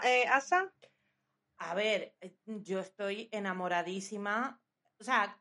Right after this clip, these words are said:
Speaker 2: quiero decir, como bien ha dicho Andrea, yo solamente he visto los dos primeros episodios, ¿vale? Entonces, yo voy a descubrir la serie a medida que hagamos los recaps. Sí que es cierto
Speaker 1: Chan, chan, chan.
Speaker 2: que antes de que me,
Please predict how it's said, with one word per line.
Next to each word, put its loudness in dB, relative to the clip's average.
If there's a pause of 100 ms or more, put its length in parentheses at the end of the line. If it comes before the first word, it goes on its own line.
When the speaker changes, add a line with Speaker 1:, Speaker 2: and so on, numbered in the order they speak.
(100)
Speaker 2:
quiero 2
decir, -2
como -2
bien -2
ha -2
dicho -4
Andrea, -2
yo -2
solamente -4
he -2
visto -6
los -2
dos 0
primeros -4
episodios, -12 (260)
¿vale? -2
Entonces, -6 (260)
yo -2
voy 2
a 0
descubrir -6
la -2
serie -6
a -2
medida -4
que -8
hagamos -6
los -6
recaps. -12 (680)
Sí -8
que 0
es -10
cierto 0
Speaker 1:
Chan, 2
chan, -14
chan. -2
Speaker 2:
que 0 (440)
antes 4
de 2
que -4
me, -6